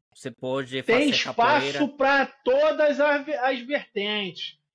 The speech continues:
Speaker 2: Tem espaço para aula de história da capoeira,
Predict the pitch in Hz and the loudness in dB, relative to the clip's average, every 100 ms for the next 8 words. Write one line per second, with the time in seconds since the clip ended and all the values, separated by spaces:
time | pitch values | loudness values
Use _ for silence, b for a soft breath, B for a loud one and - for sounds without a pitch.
0 | _ 190 202 - - 214 214 - 202 196 | _ -6 -4 -6 0 -2 -2 -4 0 2
1 | 185 180 185 175 165 - - 220 269 254 | 4 2 0 -4 -4 -4 -4 -2 0 -2
2 | 214 170 - 175 - 143 165 214 220 214 | -2 -6 -6 -10 -10 -8 -4 -4 -4 -8